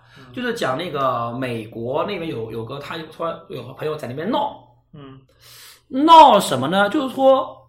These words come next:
Speaker 2: 呃，美国那边的房产税它是按照你的最新交易价格收的。
Speaker 1: 嗯。
Speaker 2: 最新交易价格收的。
Speaker 1: 嗯。
Speaker 2: 导致一个什么现象呢？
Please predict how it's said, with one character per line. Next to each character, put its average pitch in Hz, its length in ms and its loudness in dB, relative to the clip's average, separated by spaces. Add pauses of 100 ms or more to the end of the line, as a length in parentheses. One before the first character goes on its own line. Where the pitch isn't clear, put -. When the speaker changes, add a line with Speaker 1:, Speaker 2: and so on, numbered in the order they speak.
Speaker 2:
呃， 156 580 0 (180)
美 151 200 -6
国 208 160 2
那 302 80 0
边 262 160 2
的 262 80 0
房 156 300 -6
产 127 340 -8
税 190 240 -6
它 180 140 -4
是 185 60 -2
按 196 180 -4
照 208 140 0
你 - 100 -10
的 135 200 -6 (920)
最 339 260 2
新 208 300 -6
交 214 240 6
易 196 160 -4
价 - 340 -4
格 110 220 -10
收 104 200 -14
的。 - 60 -20 (380)
Speaker 1:
嗯。 135 320 -20 (320)
Speaker 2:
最 285 260 -2
新 214 320 -6
交 262 320 0
易 269 220 -4
价 143 340 -4
格 104 320 -16
收 107 240 -16
的。 - 140 -20
Speaker 1:
嗯。 135 160 -20 (240)
Speaker 2:
导 175 180 6
致 320 140 -2
一 - 20 -6
个 330 80 0
什 - 140 -6
么 120 100 -6
现 214 140 -6
象 185 120 -4
呢？ 165 140 -8